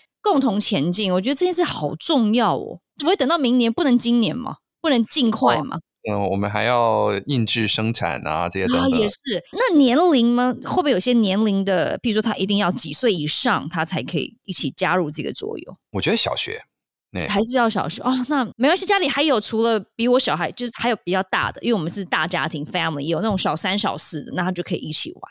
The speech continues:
Speaker 1: 这样子。
Speaker 2: 嗯，yeah，
Speaker 1: 哦，
Speaker 2: yeah。
Speaker 1: 好期待哦，谢谢你给我们独家哎。其实真的是在自己喜欢专业领域去发展是一件很幸福的事情，好像不是被勉强，但每天就是为了他而努力，为了他而活，是件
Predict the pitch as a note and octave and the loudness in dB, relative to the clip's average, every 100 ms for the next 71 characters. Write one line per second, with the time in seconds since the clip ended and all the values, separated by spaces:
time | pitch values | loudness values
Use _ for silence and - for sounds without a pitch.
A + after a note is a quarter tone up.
0 | - F3 E3 - - - _ - F2 F2 | -16 -10 -8 -8 -16 -20 _ -12 -10 -10
1 | _ _ - E2+ D2 - _ C#4+ F#4+ F4+ | _ _ -4 -4 -4 -10 _ -4 -2 0
2 | B3+ A#3+ C#4+ D4+ A#4 E4+ C4+ G#4+ G4+ B3+ | 0 0 -2 0 2 2 4 2 2 2
3 | E4 D4+ B3 - A#3+ C4 - B3+ B3 A#3 | 0 0 -2 0 0 0 -2 0 2 2
4 | - A#3 F#3+ - B4 B4+ G#4+ - D4 E4+ | 0 -2 -2 -4 -4 -2 -4 -4 0 4
5 | A4 - - F#4 F#4 D#4 C4+ B3+ F4 D#4 | 4 2 -2 0 0 0 -2 -2 0 2
6 | B3 C#4 A3+ F#3+ F3 - E3 F#3+ G3 G3+ | 0 0 -2 0 2 0 0 0 0 0
7 | G3+ A3 A3 G3+ F3 C3+ E3 E3+ - G3+ | 0 0 2 2 0 -2 -4 -4 -2 0
8 | F3 D#3+ - - - - - G#3 A3 D#3+ | 0 -2 -6 -18 -20 -12 -2 -2 0 0
9 | - F#3+ F#3+ F3+ F3+ D3 - F#3+ E3+ G#2 | -2 0 -2 0 -2 0 0 0 -2 -6
10 | D#2 - D#3+ - D#3 F#3 E4 C4 A#3+ C#4 | -4 -4 -2 -4 -2 -2 -2 -2 -4 -4
11 | C4+ D#4 A#3 G#3 F3 A3 A3 F#3 C4+ F3 | -2 2 2 2 0 0 0 0 2 2
12 | A3+ A#3 B3 A3 - F4 G#4 B3 - B3+ | 0 0 -2 -4 -4 2 4 2 0 0
13 | A#3 F3+ E3 F3 G3 C4 F3+ A3 E3 E3+ | 2 0 0 -2 2 2 2 0 -2 -2
14 | - E3 G3 G#3 F3 | -4 -4 -4 -2 -4